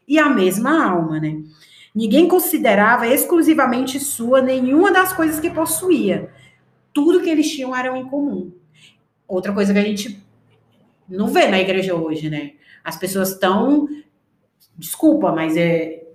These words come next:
eu vejo assim que é essa... esse pensamento que, de você doar, né? Essa, essa doação, a generosidade. É,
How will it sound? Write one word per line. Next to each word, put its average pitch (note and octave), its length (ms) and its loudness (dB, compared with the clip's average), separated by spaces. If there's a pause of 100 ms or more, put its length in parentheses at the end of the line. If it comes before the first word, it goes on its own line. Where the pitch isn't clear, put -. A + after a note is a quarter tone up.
eu F3 140 -8
vejo F#3 340 -2
assim G3+ 400 0
que G3 240 0
é F#3+ 180 0
essa... G3 320 -4
esse - 180 -10
pensamento F#3+ 760 2
que, - 380 -2 (1080)
de E3 180 -6
você G3+ 280 0
doar, G3+ 480 4
né? F#3 360 2 (100)
Essa, F3+ 220 -6
essa F#3+ 280 -4
doação, G3 460 0
a F3+ 60 0
generosidade. F#3+ 1200 0 (480)
É, D#3 680 -6